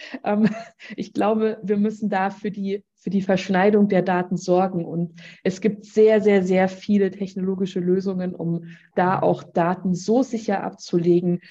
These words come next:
dass man eben nicht mehr auf die einzelne Person runterschauen kann und schaut, keine Ahnung, äh,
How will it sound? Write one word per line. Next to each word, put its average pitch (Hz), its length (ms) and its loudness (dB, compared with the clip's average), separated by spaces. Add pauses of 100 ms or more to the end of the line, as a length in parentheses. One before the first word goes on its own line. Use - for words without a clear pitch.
(220)
dass 180 180 -2
man 185 140 2
eben 180 300 2
nicht 190 240 -4
mehr 196 240 -2
auf 185 200 -6
die 180 280 -4
einzelne 180 400 -4
Person 180 460 -2
runterschauen 175 720 -6
kann 175 440 -6 (320)
und 180 380 -2
schaut, 185 420 -2
keine 170 260 -6
Ahnung, 156 380 -6
äh, 160 420 -6